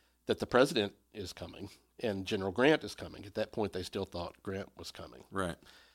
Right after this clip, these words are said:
Speaker 1: Um, Booth apparently didn't, uh, overtly react. He sat down and read his mail, but, uh, it's, it's perfectly clear that he spent the,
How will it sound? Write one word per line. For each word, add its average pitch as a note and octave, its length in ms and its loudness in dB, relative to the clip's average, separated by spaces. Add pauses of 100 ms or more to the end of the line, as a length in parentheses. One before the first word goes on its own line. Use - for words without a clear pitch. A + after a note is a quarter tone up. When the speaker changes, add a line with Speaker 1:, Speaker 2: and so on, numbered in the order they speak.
(280)
Speaker 1:
Um, F2 340 -6 (680)
Booth C3 220 4
apparently C#3+ 400 4
didn't, G2+ 440 2
uh, F2+ 220 -2
overtly G#2 640 2
react. F#2 540 4
He G#2+ 80 -6
sat G2 300 -2
down G2+ 240 0
and E2+ 100 -4
read F#2+ 160 -2
his F2+ 160 -6
mail, F#2 460 -6 (320)
but, - 340 -10
uh, E2 160 -10 (880)
it's, - 220 -14
it's - 100 -16
perfectly - 460 0
clear F#2+ 520 -2 (500)
that F2+ 260 -10
he A#2+ 180 -6
spent - 380 2 (140)
the, G2+ 120 -6